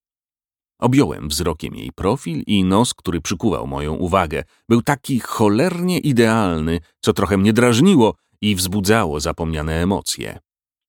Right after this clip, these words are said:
Nadal się nie odzywałem. Odeszłam od męża rok temu. Zrezygnowałam całkowicie z opieki nad córką i rozpoczęłam nowe życie. Wydawało mi się, że przeżywam drugą młodość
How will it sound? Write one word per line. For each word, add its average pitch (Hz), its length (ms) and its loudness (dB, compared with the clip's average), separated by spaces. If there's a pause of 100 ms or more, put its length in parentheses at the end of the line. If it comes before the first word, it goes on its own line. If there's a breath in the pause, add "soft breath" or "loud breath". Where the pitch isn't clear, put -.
(340)
Nadal 165 400 0
się 180 180 -4
nie 120 260 4
odzywałem. 87 840 -4 (1400 loud breath)
Odeszłam 113 420 4
od 98 100 2
męża 76 360 -2
rok 80 200 -6
temu. - 380 -8 (200)
Zrezygnowałam 104 720 4
całkowicie 95 520 -2
z 78 60 -6
opieki 80 320 -6
nad 78 180 -6
córką 92 480 -2
i 80 120 -2
rozpoczęłam 82 540 -4
nowe 82 220 -2
życie. - 420 -10 (540 loud breath)
Wydawało 147 420 4
mi 131 100 4
się, 117 160 2
że 107 120 0
przeżywam 120 460 0
drugą 120 340 4
młodość 101 680 2